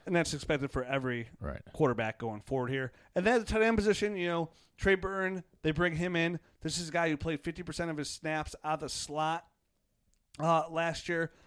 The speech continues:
Speaker 1: A guy who we said to pick up last year, early in the year, and I hope a lot of you guys took that advice and picked him up 'cause we said he's gonna be a free agent and find himself in a good spot. We mentioned about some players sometimes, and sometimes it works out.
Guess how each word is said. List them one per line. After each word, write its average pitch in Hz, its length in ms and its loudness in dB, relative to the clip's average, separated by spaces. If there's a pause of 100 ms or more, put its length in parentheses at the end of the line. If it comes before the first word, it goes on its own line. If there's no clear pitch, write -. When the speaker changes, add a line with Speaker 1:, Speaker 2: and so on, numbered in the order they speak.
(100)
Speaker 1:
A - 40 -6
guy 170 180 6
who 170 120 4
we 196 100 2
said 190 180 0
to 165 80 -2
pick 180 180 2
up 180 220 0
last 156 440 0
year, 139 220 0 (200)
early 277 360 6
in 147 80 4
the 135 80 2
year, 127 180 2
and 135 80 0
I 147 60 0
hope 185 160 2
a - 20 -2
lot 180 140 4
of 175 80 0
you 165 60 -4
guys 165 140 -2
took 160 120 -6
that 151 160 0
advice 135 500 0 (300)
and 139 160 -2
picked 156 160 2
him 143 80 -2
up 147 160 2
'cause 131 80 -10
we 143 80 -2
said 165 180 -4
he's 151 100 -4
gonna 143 80 -4
be 143 100 2
a 139 40 0
free 135 300 0
agent 135 260 -4 (380)
and 151 260 -4
find 165 220 2
himself 151 320 0
in 135 60 -2
a 139 60 2
good 139 180 2
spot. 156 420 0 (200)
We 160 140 0
mentioned 160 280 0
about 147 200 2
some 143 140 -4
players 156 320 2
sometimes, 143 500 -2
and 131 80 -4
sometimes 147 440 -2
it 143 60 -4
works 139 280 -4
out. 160 320 2